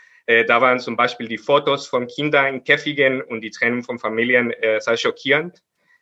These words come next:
äh, für, für die ganze Region. Ähm,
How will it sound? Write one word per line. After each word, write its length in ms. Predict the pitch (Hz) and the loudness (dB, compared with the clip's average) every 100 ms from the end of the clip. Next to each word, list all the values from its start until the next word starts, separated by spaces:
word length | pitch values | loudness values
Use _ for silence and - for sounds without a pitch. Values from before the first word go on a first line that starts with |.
| _ _ - | _ _ -4
äh, 80 | |
für, 340 | 120 127 117 117 | -2 0 -2 -2
für 140 | - | -8
die 80 | 117 | -4
ganze 320 | 120 120 120 | -4 -2 -2
Region. 500 | 120 107 120 165 175 _ _ _ - | -2 0 0 0 -4 _ _ _ -2
Ähm, 500 | 117 117 117 113 | 0 0 -4 -10